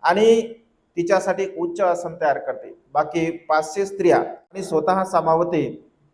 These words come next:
एक छोटंसं आसन घेऊन तिच्या समोर बसत असते. म्हणजे बघा, एका राजाची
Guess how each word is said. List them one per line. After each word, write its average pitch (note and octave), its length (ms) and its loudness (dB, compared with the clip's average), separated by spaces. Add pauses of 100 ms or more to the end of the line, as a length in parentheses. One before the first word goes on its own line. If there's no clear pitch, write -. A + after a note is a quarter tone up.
(640)
एक D#3 280 -2
छोटंसं F#3+ 380 0
आसन D3 460 0
घेऊन D3+ 380 0
तिच्या D#3+ 520 -4
समोर E3 380 0 (240)
बसत C3 340 -4
असते. A#2 280 -12 (500)
म्हणजे C3+ 180 -4
बघा, D3+ 440 0 (380)
एका D3+ 420 -2 (180)
राजाची D3+ 880 2